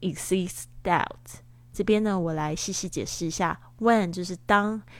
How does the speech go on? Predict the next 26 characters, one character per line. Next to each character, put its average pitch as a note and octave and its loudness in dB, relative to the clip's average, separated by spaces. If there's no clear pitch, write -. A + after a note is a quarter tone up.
determination G3 2
就 F#3+ 2
是 - -4
指 - -8
决 F#3 2
心。 B3+ 0
我 G#3 0
们 G#3 4
说 B3 4
determine A#3 0
就 - -4
是 G3+ -2
决 F#3+ 4
心 A3+ 0
去 A3+ -2
做， G3 0
它 G3 -4
也 F3+ -2
是 F3 -4
一 F#3 -2
个 F3+ 2
verb， F3 2
它 G3+ -2
是 F#3+ -6
动 F3+ 0
词。 - -8